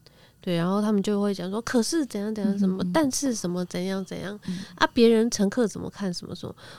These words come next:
Speaker 1: 我说：“你已经很努力地把自己过好了，
Speaker 2: 嗯。
Speaker 1: 那就够啦，你为什么要对路人甲乙丙丁负责呢？他们怎么看你又怎样呢？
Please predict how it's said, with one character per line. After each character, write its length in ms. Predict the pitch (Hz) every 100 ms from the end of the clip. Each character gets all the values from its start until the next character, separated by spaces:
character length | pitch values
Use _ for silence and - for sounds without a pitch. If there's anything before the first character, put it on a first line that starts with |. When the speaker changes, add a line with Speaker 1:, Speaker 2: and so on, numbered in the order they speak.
| -
Speaker 1:
我 80 | -
说 240 | 190 269 302 - - _ _ _ _
：“你 320 | 208 208 233
已 120 | - 185
经 240 | 220 247
很 220 | 214 185
努 120 | 180
力 160 | 170 196
地 60 | 190
把 200 | - 160
自 180 | - 220
己 160 | - -
过 180 | - 175
好 240 | - - -
了， 80 | 214
Speaker 2:
嗯。 240 | 180 180 175 _ _ _
Speaker 1:
那 160 | 240 247
就 160 | 214 240
够 300 | - 247 180
啦， 300 | 156 185 - _
你 120 | 202
为 180 | 202 269
什 140 | 247
么 100 | 170
要 200 | 185 208
对 360 | 208 220 190 202 -
路 160 | 226
人 220 | 170 170
甲 180 | 175 160
乙 140 | 170 175
丙 260 | 180 180
丁 380 | 175 175 180 196
负 340 | - - 220
责 400 | 170 - - -
呢？ 260 | 156 170 208 - - - - -
他 160 | - 302
们 200 | 247 208
怎 140 | 175
么 100 | 165
看 340 | 170 - 220 170
你 240 | - 120 226
又 220 | 247 185
怎 300 | - - 170
样 300 | 196 165 160
呢？ 200 | 156